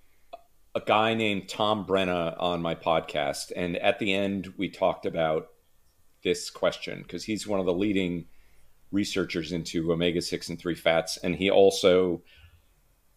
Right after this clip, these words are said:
is a scientific advisor to a seafood organization. And he had a very funny quote. He said, "The thing about salmon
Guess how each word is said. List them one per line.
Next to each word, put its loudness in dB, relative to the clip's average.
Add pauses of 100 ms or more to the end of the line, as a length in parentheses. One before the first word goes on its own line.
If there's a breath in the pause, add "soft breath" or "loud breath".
(180)
is 0
a 4
scientific 0
advisor 2
to -6
a -4
seafood -2
organization. -4 (840)
And 4 (1120)
he 2
had 12
a 8
very 12
funny 4
quote. 6
He 0
said, 4 (260)
"The -6
thing 4
about 10
salmon 2